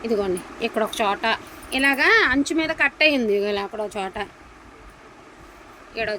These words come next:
చోట and ఏడో చోట ఇలాగ కట్ అయి ఉంది, అంచుల మీద కట్ అయి ఉంది. But ప్రైసింగ్ మీకు క్లియర్, క్లా-, చాలా క్లారిటీగానే పెడుతున్నాం, థర్టీన్ ఫిఫ్టీనే పెడుతున్నామండి.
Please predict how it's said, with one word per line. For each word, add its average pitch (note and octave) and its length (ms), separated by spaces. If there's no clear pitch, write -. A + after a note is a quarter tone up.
చోట F3+ 220
and C#4+ 160
ఏడో A#3 140
చోట G3 140
ఇలాగ C#4+ 220
కట్ D4 200
అయి E4+ 120
ఉంది, C4 140
అంచుల D4+ 300
మీద D#4 120
కట్ D4+ 240
అయి D#4 140
ఉంది. D4+ 200
But B3+ 160
ప్రైసింగ్ D4 440
మీకు E4+ 160
క్లియర్, D4 340
క్లా-, B3+ 300
చాలా B3+ 260
క్లారిటీగానే D#4+ 640
పెడుతున్నాం, D4+ 420
థర్టీన్ D#4 360
ఫిఫ్టీనే D#4 380
పెడుతున్నామండి. C4+ 640